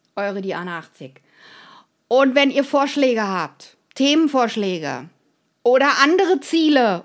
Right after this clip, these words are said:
oder was ganz anderes wollt, schreibt mir, Freunde, teilt mir das mit und schreibt mir auch mal ein paar Kommentare unter meine ganzen Podcasts, bei YouTube und so weiter. Schreibt mal was runter.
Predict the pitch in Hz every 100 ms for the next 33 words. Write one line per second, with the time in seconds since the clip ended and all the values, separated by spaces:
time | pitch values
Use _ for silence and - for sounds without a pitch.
0 | - 269 294 285 285 - 294 294 247 320
1 | 370 381 262 254 247 190 - _ _ _
2 | - - - - 214 233 330 392 - 370
3 | 320 294 - 269 233 214 185 156 _ _
4 | - 285 349 339 311 330 302 302 381 381
5 | - _ _ _ - - - - - 294
6 | 285 247 302 294 302 269 285 277 269 277
7 | 294 277 285 247 233 302 381 320 294 208
8 | _ _ _ _ _ _ _ _ 294 320
9 | 320 330 285 214 202 240 240 247 240 247
10 | 254 262 240 220 185 - 269 277 359 392
11 | - 311 254 - - 349 359 349 294 285
12 | 349 269 202 156 180 - 302 311 359 330
13 | - 370 415 359 240 175